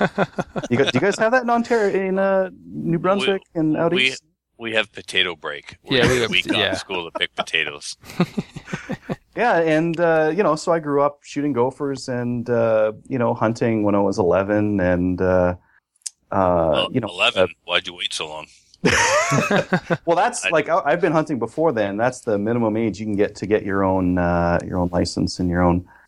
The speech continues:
Speaker 2: uh, you know, your own deer
Speaker 3: Oh.
Speaker 2: kind of thing.
Speaker 3: Eleven?
Speaker 2: Yeah.
Speaker 3: Wow,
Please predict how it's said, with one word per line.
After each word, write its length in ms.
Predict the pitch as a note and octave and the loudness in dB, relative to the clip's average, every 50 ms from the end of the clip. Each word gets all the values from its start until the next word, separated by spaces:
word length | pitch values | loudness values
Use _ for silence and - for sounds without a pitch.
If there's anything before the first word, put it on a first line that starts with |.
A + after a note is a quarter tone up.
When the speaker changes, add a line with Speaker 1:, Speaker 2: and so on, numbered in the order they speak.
| _ _ _ _ - | _ _ _ _ -6
Speaker 2:
uh, 380 | - - - G1+ - - - - - - - - - | -2 0 0 2 2 0 -2 -4 -6 -10 -10 -4 0
you 60 | - | 0
know, 200 | - - F#2+ - _ - | 0 0 0 -4 _ -4
your 160 | A2 G#2+ G2+ | 0 0 2
own 120 | G2 F#2 E2+ | 2 2 2
deer 160 | F2 F#2+ A2 | 2 0 0
Speaker 3:
Oh. 80 | - - | 0 0
Speaker 2:
kind 140 | - F#2 | -2 -2
of 60 | E2+ - _ _ | -2 -4 _ _
thing. 220 | - F2 F2+ F#2 F#2 _ _ _ _ _ _ _ _ - | -4 -2 -2 -2 -4 _ _ _ _ _ _ _ _ -2
Speaker 3:
Eleven? 480 | D3 C#3 G#2+ F#2 G2+ A2+ D3+ F#3+ G#3+ - _ _ _ _ _ _ _ _ | 0 0 2 0 0 2 0 0 -2 -4 _ _ _ _ _ _ _ _
Speaker 2:
Yeah. 220 | - F2+ F#2 F#2+ - - _ _ _ _ _ _ _ - - - - - - _ _ _ _ - | 0 2 2 0 0 -4 _ _ _ _ _ _ _ -14 -12 -12 -12 -12 -16 _ _ _ _ -10
Speaker 3:
Wow, 280 | C2+ C2+ C2 C#2 C#2 | -8 -6 -6 -6 -6